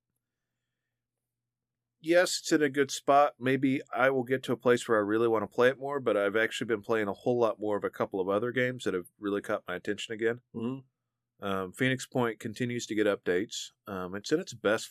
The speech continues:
Speaker 1: form right now. Um, I have a veteran game going and a regular game going. The veteran game, I think I've boogered up enough that I'm fucked. Um,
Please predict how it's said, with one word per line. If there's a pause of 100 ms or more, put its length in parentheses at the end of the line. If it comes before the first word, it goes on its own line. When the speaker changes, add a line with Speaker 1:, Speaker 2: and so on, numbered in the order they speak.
Speaker 1:
form
right
now. (1000)
Um,
I
have
a
veteran
game
going
and
a
regular
game
going.
The
veteran
game,
I
think
I've (680)
boogered
up (120)
enough
that
I'm
fucked. (840)
Um,